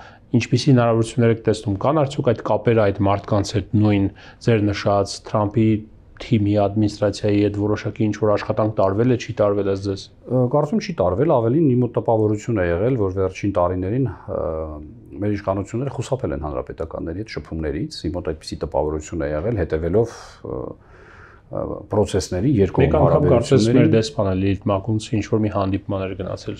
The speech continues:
Speaker 1: հանրապետականների, եթե չեմ սխալվում։
Speaker 2: Ը, ը, հանրապետականների կոնվենցիան էր,
Speaker 1: Այո։
Speaker 2: հանրապետականների կոնվենցիային գնացել մասնակցել էր, բայց չէր նկարվել, չէր հրապարակել, որ չէր, ը, հրապարակում չէր արել դրա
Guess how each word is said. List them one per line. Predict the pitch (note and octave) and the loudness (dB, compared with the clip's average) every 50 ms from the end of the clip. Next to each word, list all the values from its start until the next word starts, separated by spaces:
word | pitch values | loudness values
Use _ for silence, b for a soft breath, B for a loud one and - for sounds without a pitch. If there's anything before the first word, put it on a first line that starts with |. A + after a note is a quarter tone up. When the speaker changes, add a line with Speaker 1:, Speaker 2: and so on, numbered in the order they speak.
| - - | -8 -4
Speaker 1:
հանրապետականների, | G#2+ G2+ F#2+ G2 - - A2+ - - - - G#2+ G2+ G#2 G2+ G2+ G#2 G#2 | -2 -2 -2 -2 -2 -4 -6 -4 -6 -6 -6 -6 -8 -8 -8 -6 -2 0
եթե | A2 A2 - - - | 0 -2 -2 -4 -10
չեմ | - - - - | -10 -8 -8 -10
սխալվում։ | - - - B2 C3 D3 E3 | -4 -2 0 0 2 2 2
Speaker 2:
Ը, | D3 D#3 D#3 | 2 2 2
ը, | C#3+ B2+ B2+ C3+ | 2 2 2 2
հանրապետականների | C#3+ C#3+ C#3+ C#3+ D3 C#3+ D3 C#3+ D3 C#3 C#3 C3 B2+ - - | 2 2 2 2 2 2 2 2 4 4 4 4 4 2 2
կոնվենցիան | B2 A#2+ A2+ A#2 A#2 A2 - A2+ G#2 G#2 A#2+ | 2 2 2 2 2 0 0 0 2 2 4
էր, | D#3+ F#3+ | 2 2
Speaker 1:
Այո։ | G3 G#3 - B2+ | 2 4 4 4
Speaker 2:
հանրապետականների | A#2 A#2 A#2 A2+ A#2 A#2 G#2 A#2 G#2 G#2+ G#2+ G#2+ G#2 G2+ G2+ G#2 | 4 4 2 2 0 0 0 0 0 0 0 0 0 0 0 -2
կոնվենցիային | G#2 G2+ F#2+ G2+ F#2 - - G2+ F#2+ F#2+ G2 | -2 -2 -2 -2 -2 -2 -4 -4 -2 -2 -2
գնացել | F#2+ F#2+ - - F#2 F#2 | -4 -4 -6 -6 -4 -4
մասնակցել | F#2 F2+ - - F#2+ F#2 - - A2+ F3 | -4 -4 -4 -6 -8 -6 -4 -4 -4 -2
էր, | F3 D#3 C3+ | 0 0 -2
բայց | B2 - | 0 0
չէր | - A2+ G2 | 0 0 0
նկարվել, | F#2+ - - F2+ F2+ F2+ F#2 G#2+ C3 C3 - | 0 0 0 0 0 2 2 0 0 0 0
չէր | - F2+ E2 | -2 -2 -2
հրապարակել, | E2+ E2+ E2+ D#2+ - F2 F2 F2 E2+ - F2+ E2+ E2+ D#2+ - - - | 0 -2 -2 0 0 0 0 0 -2 -2 -4 -4 -6 -6 -10 -10 -8
որ | F2 E2+ - - - - - | -8 -8 -8 -8 -12 -12 -10
չէր, | - - G2 E2 - | -8 -6 -6 -6 -8
ը, | - - - - - - - - - G#1+ - - | -10 -12 -10 -8 -6 -6 -6 -6 -6 -6 -6 -4
հրապարակում | F2+ - - - F2+ F2 F2 - E2+ E2+ - | -4 -2 -2 0 0 0 -2 -2 -6 -6 -4
չէր | - F2+ D#2+ D#2+ | -2 0 0 0
արել | D#2+ E2 D#2+ D#2+ E2 | 0 -2 -4 -4 -4
դրա | E2 D#2+ | -4 -2